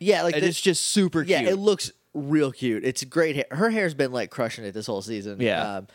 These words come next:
Speaker 1: 'cause her outfits are all the same. So her hair has to do
Speaker 2: Right. <laughs>
Speaker 1: all the legwork, ironically enough.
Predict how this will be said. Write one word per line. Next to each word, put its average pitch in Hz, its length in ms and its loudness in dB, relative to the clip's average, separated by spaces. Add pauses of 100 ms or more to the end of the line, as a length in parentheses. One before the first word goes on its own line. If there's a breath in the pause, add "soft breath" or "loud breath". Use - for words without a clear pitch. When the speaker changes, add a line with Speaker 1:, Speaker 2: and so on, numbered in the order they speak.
(160 soft breath)
Speaker 1:
'cause 175 120 -2
her 165 120 -2
outfits 160 360 0
are 143 40 -4
all 135 140 0
the 117 60 -8
same. 113 480 -4 (100)
So 151 160 0
her 139 140 2
hair 185 260 4
has 160 140 0
to - 120 2
do 175 220 2
Speaker 2:
Right. 190 240 -2 (200)
<laughs> - 220 -14
Speaker 1:
all 139 140 2
the 127 80 -2
legwork, 120 540 -2 (120)
ironically 117 680 -2
enough. 113 340 -4